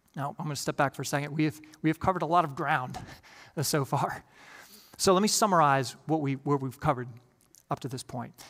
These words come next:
This passage is teaching us that all people are born guilty of wrongdoing and condemned to eternal death and punishment. Because God made Adam to be our federal head, to be our representative. And when he sinned, his sin was imputed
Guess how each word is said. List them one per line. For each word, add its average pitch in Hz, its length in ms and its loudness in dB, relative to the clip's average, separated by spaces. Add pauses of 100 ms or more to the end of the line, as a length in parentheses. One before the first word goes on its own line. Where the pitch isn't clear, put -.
This 165 120 2
passage 208 420 4
is 165 140 -6
teaching 190 300 -2
us 135 140 -4
that 147 140 -4 (100)
all 220 260 4
people 208 320 -2
are 147 140 4
born 165 340 2
guilty 202 420 0
of 185 140 -2
wrongdoing 170 600 2
and 151 160 -6
condemned 156 420 -2
to 147 100 -4
eternal 156 400 -6
death 135 320 -2 (320)
and 127 160 -6
punishment. 123 540 -10 (640)
Because 151 320 0
God 170 300 8
made 180 180 4
Adam 170 260 6
to 165 120 -6
be 156 100 0
our 135 140 6
federal 202 480 2
head, 143 300 2
to 143 60 -4
be 156 140 0
our 165 160 4
representative. 147 920 -2 (600)
And 143 140 0
when 147 140 0
he 226 240 -2
sinned, 165 520 0
his 170 160 2
sin 202 280 0
was 165 180 2
imputed 147 680 -2